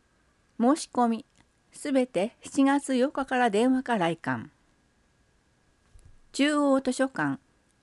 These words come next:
総合文化センター内。電話八七三、三五二三。お知らせと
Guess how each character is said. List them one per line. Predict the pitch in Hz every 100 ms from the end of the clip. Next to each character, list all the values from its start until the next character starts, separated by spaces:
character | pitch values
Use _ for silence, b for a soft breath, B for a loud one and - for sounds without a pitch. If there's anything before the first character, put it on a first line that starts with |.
| _
総 | - 262 285
合 | 269 269
文 | 240 277
化 | 269
セ | 277 247
ン | 254
タ | 226
ー | 220
内。 | 175 113 - _ _ _ _ _ _ _ -
電 | 226 220
話 | 214 202 -
八 | 208 269
七 | 277 226 254
三、 | 302 311 - - _
三 | - 269 285
五 | 277 208
二 | 170 240
三。 | 262 220 143 - _ _ _ _ _ _ _ _ _
お | - 233
知 | 285
ら | 277
せ | 269 247
と | 214 -